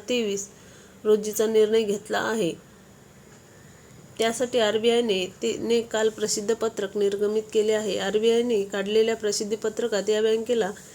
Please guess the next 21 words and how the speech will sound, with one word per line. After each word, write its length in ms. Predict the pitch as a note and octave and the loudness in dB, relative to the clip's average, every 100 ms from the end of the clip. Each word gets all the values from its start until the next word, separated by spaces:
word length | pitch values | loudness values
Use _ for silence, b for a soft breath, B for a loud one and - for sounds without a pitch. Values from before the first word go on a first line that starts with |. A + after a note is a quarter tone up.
| B B B A3+ | B B B 0
नवीन 260 | A#3 B3 | 2 2
कर्ज 300 | A3+ G#3+ G#3+ | 0 0 2
वितरण 500 | A3+ A3 G#3+ A3+ G#3 | 2 0 0 0 -2
करण्यासह 600 | G3+ G3 G3+ G#3 G#3+ A3+ G3 - - - | -2 -4 -2 -2 -2 -2 -2 -4 -10 -8
अग्रिमांचे 840 | G#3+ G#3 A3+ A3+ A3+ A3+ A3+ F#3 | -6 0 0 2 0 0 0 0
नूतनीकरण 720 | G3+ G3+ G3 A3+ A3 A3 A3+ | 0 -2 0 -2 0 0 -2
कोणत्याही 440 | A3 G3+ G3+ G#3 A3 | -2 -2 0 2 0
प्रकारची 560 | G#3 G3 G#3+ A3 F#3+ | 0 -4 -2 -4 -4
गुंतवणूक 580 | F3+ G3+ G3 G#3 G#3+ G#3 | -4 -2 -2 -2 -2 -2
आणि 260 | G3 G3+ G#3 | -2 0 -2
नवीन 320 | G3 G#3 G3+ | 0 -2 -2
ठेवी 300 | G#3+ A3 F3 F3 | -2 0 -2 -6
स्वीकारता 540 | - G#3 G3+ G3 G3 G#3+ | -6 -6 -2 -4 -2 -2
येणार 280 | G3+ G3+ | -2 -2
नाही 300 | G#3 G#3+ G3+ F#3+ | -2 0 0 0
असे 220 | F#3+ G#3 | -2 -2
नमूद 260 | G3 G3+ G3+ | -2 -2 -4
करण्यात 500 | F#3+ F#3+ G3+ B3+ - | -4 -2 -4 -6 -6
आले 220 | B3 A#3+ G#3+ | -2 0 0
होते. 360 | G3+ - F3 - B B B B B B B - - | -2 -6 -8 -10 B B B B B B B -20 -20
त-, 40 | - | -16